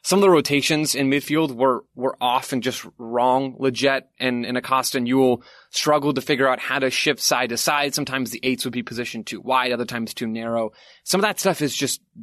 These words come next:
weirdly basic, and so I was surprised to see that as well in the midst of all the macro tactical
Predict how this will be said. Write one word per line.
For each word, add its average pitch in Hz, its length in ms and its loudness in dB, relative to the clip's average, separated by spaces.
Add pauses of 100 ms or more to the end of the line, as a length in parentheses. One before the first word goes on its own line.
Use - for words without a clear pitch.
(540)
weirdly 135 380 -2
basic, 135 500 -2
and 127 140 -4
so 139 80 0
I 139 40 4
was 131 100 0
surprised 135 420 -2
to 135 100 -4
see 151 220 -2
that 139 280 0
as 120 160 -2
well 135 380 2 (240)
in 151 140 2
the 147 80 4
midst 143 260 2
of 123 80 0
all 127 140 4
the 120 80 2
macro 120 680 2
tactical 117 840 0